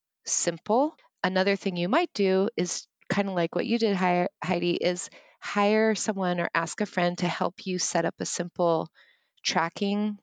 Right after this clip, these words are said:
system, because you might end up paying a bookkeeper a thousand dollars over the year, and it's really only a couple hours of work. People just don't know.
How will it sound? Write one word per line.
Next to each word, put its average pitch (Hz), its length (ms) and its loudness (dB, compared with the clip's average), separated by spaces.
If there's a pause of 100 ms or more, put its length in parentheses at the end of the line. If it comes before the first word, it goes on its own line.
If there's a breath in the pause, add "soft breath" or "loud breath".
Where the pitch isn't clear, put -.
(220)
system, - 680 -4 (420 loud breath)
because - 500 0 (340)
you 240 160 2
might 269 200 2
end 220 160 2
up 202 100 0
paying 202 220 0
a 185 60 0
bookkeeper 190 540 -2
a 180 60 2
thousand 175 380 -2
dollars 180 340 2
over 165 180 0
the 165 120 0
year, 190 300 2
and 175 180 0
it's - 200 -4
really 190 320 2
only 170 280 0
a 165 80 -2
couple - 320 -2
hours 170 340 0
of 165 160 -6
work. 165 400 -2
People - 280 -4
just - 260 -2
don't 165 240 -4
know. 170 360 4